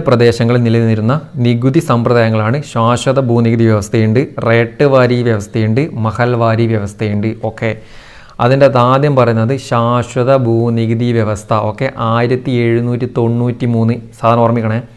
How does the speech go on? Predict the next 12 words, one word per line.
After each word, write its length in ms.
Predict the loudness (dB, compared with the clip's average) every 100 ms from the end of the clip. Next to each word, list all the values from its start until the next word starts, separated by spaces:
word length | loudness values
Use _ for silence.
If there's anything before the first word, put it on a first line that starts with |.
| -20 -20 -20 -20 -20 -20 -6 -4
മറ്റേ 200 | 4 6 6
രണ്ട് 240 | 4 6 6
ഓർമ്മിച്ചില്ലെങ്കിൽ 520 | 6 2 2 2 4
ഇത് 80 | 6
ഓർമ്മിക്കണേ. 360 | 6 4 0 -2 -4 -14 -20 -20 _ -10 -2
അതായത് 240 | 0 2
ഇപ്പം 140 | -2 0
പറയാൻ 200 | 2 2
പോകുന്നത് 260 | 2 2 0 -2 0
ശാശ്വത 320 | 2 2 2 2
ഭൂനികുതി 280 | 2 4 4
വ്യവസ്ഥയുണ്ട്, 460 | 2 2 2 4